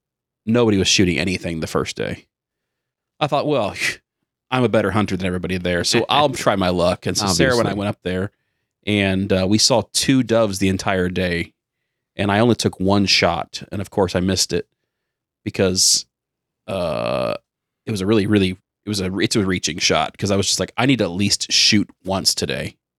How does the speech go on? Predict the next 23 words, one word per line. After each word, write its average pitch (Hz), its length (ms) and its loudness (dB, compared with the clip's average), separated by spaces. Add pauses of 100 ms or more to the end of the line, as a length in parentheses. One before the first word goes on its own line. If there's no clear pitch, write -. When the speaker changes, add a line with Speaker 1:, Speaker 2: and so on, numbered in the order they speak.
(640)
Speaker 1:
I 113 40 -6
didn't 120 120 -2
wanna 120 160 4
drive 98 400 2
an - 80 -8
hour 95 200 -2
and 95 80 -2
a 92 40 -2
half 92 240 -4
away 95 520 -2
to 98 80 -4
this 95 140 0
Speaker 2:
Mm-hmm. 90 80 0
Speaker 1:
place 85 220 0
and 98 80 -6
then, 95 240 -6 (420)
like, - 300 -6
not 98 360 2
even 95 200 -2
take 90 160 0
a 90 40 -8
shot. - 380 0 (440)
Speaker 2:
Right. 73 280 -2